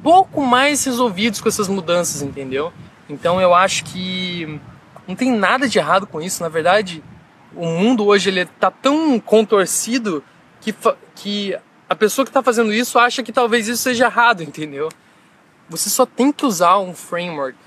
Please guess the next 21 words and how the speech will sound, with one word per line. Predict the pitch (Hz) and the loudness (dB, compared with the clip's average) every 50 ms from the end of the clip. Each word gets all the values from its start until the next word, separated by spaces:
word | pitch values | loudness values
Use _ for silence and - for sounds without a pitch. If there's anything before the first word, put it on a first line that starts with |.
| _ _ | _ _
se | _ - - - - - 185 | _ -10 -6 -6 -6 -6 -4
ele, | 180 175 190 220 220 214 214 185 - - _ _ _ _ | 0 2 2 2 2 0 -4 -6 -8 -12 _ _ _ _
se | - - | -14 -8
você | 196 202 196 - - 226 202 - - _ _ - | -4 -2 -2 0 0 -2 -4 -4 -10 _ _ -12
lê | 185 180 185 202 233 277 | -8 -2 2 4 4 4
a | 302 294 | 4 2
documentação | 254 185 208 202 - 190 175 - 175 - - 175 165 | 2 0 -2 -2 -2 -4 -2 0 -2 0 0 -4 -4
dele | 147 143 151 170 202 220 247 247 - - - - - - - | -4 -4 -2 -2 -2 -2 -4 -6 -10 -18 -20 -20 -20 -12 -4
e | |
você | 135 143 - - - | -2 -2 0 2 2
entende | 233 247 220 - 208 208 208 202 170 175 | 2 2 2 0 0 0 0 0 -2 -4
que | 165 - - | -6 -2 -2
ele | 196 220 226 226 | -2 0 -2 0
tem | - 247 240 226 | 0 0 0 2
coisas | - - 190 196 214 202 - - | 2 2 2 2 2 2 -2 -2
que | - - | -2 -4
vão | 196 165 151 170 180 202 233 262 262 240 - | -6 -4 0 0 2 2 4 2 0 -2 -2
te | - - - - 220 | -2 -2 0 0 0
be-, | 196 240 233 233 214 | 0 2 2 2 0
beneficiar. | - 160 147 185 196 214 208 - - - 220 180 143 131 123 - - - - - - - - - | -2 -2 -2 0 0 0 -2 -2 -2 0 0 0 -2 -4 -8 -14 -20 -20 -20 -20 -20 -20 -20 -14
Se, | - - - - 254 254 233 196 | -8 -6 -2 0 2 0 0 -2